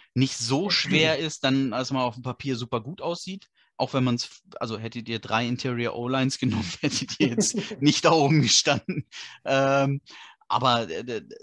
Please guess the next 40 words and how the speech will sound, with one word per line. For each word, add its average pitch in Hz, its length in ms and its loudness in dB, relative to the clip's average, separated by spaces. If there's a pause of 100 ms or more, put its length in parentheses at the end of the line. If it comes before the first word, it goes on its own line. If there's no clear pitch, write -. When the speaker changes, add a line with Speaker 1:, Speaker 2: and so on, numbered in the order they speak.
(360)
Speaker 1:
es - 260 -8
liegt 151 180 -2
dann 123 140 6
in 123 80 6
der 120 120 4
Natur 135 440 0
der 123 120 0
Sache, 147 500 -4
dass 123 200 -4
man 117 160 0
sagt, 113 240 -6
okay, 143 320 -6
da 120 120 -2
ist 117 180 -6
viel 165 240 -8
Talent 123 360 -2
dazugekommen 151 680 -6
und 127 160 -6
ihr 113 100 -6
hattet 123 200 -10
ja 120 120 -6
vorher 123 300 -2
schon, 117 440 0
äh, - 40 -10
einigermaßen 117 1080 -4
Talent 113 380 -6
auch 113 240 -10
auf 110 180 -10
dem 101 120 -6
Hof, 185 300 -4 (480)
ähm, 120 300 2
dass 113 180 -4
man 113 140 0
sagt, 110 260 -8 (140)
das - 280 -8
muss 113 160 -4
man 92 120 -4
auch 131 160 -2
erstmal 180 260 -8
gucken, - 420 -6